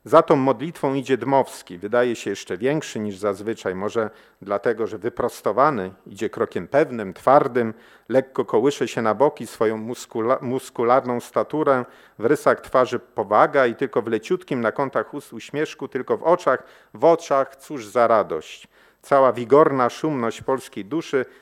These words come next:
biła mu ze wzroku, jak dwa światła odmienne w sobie, a w tej chwili złączone w jakąś konieczną całość, niosły się te dwie głowy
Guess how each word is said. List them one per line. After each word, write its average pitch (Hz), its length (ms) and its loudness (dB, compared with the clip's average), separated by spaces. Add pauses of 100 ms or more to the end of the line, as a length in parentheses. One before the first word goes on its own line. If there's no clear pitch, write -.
(160)
biła 120 260 2
mu 120 140 -4
ze 113 180 -4
wzroku, 110 540 -2
jak 98 180 -4
dwa 123 200 0
światła 135 520 0
odmienne 110 520 -4
w - 60 -20
sobie, 139 360 -2 (360)
a 110 100 -2
w - 80 -6
tej 156 160 0
chwili 127 340 -10
złączone 123 680 0
w 113 40 -18
jakąś 127 360 -4
konieczną 123 520 -6
całość, 147 520 0 (300)
niosły 139 500 2
się 127 280 -6
te 120 160 -2
dwie 110 320 -4
głowy 120 460 0